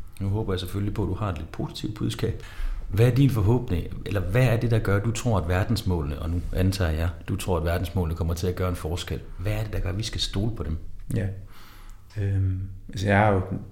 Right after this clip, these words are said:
Speaker 2: jeg har jo kommet til de her store F N-møder i F N's generalforsamling i september måned i New York hvert år i mange år.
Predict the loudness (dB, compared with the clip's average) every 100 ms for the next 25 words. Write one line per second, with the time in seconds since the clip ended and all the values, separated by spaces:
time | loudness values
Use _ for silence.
0 | -4 0 0 2 2 0 -2 -2 -2 0
1 | 0 2 2 2 2 2 2 2 0 0
2 | -2 -2 -4 -4 -2 -2 0 -2 -4 -6
3 | -4 -2 0 0 0 0 0 2 0 0
4 | -2 -2 -2 -2 -2 0 -2 -2 -6 -16